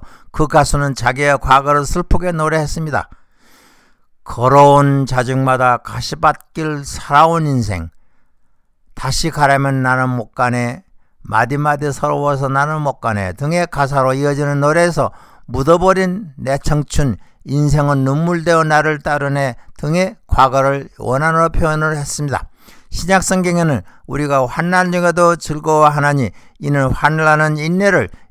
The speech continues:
인내는 연단을, 연단은 소망을 이루는 줄 알미로다"는 귀한 말씀이 있습니다.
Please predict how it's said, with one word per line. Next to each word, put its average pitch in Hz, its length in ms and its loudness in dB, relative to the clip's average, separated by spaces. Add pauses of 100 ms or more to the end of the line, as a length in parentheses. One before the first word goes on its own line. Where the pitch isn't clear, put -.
(140)
인내는 143 640 0 (180)
연단을, 147 540 2 (280)
연단은 127 520 0
소망을 175 560 2
이루는 175 300 0
줄 165 180 -2
알미로다"는 123 1080 0
귀한 156 340 0
말씀이 156 360 0
있습니다. 139 420 -6